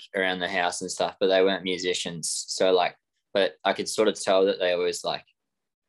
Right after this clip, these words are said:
loved music. And then, like, I guess, like, when I first started studying, um, at uni, like, music, I just got, like, really into it to,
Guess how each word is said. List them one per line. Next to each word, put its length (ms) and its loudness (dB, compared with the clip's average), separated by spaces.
loved 420 0
music. 540 0
And 140 0
then, 160 2
like, 340 2
I 100 2
guess, 280 0
like, 260 4
when 120 -2
I 80 0
first 280 2
started 280 0
studying, 640 -4
um, 500 0
at 180 2
uni, 420 0
like, 280 0
music, 480 0
I 100 0
just 180 -4
got, 140 4
like, 200 2
really 240 4
into 300 2
it 180 6
to, 140 -10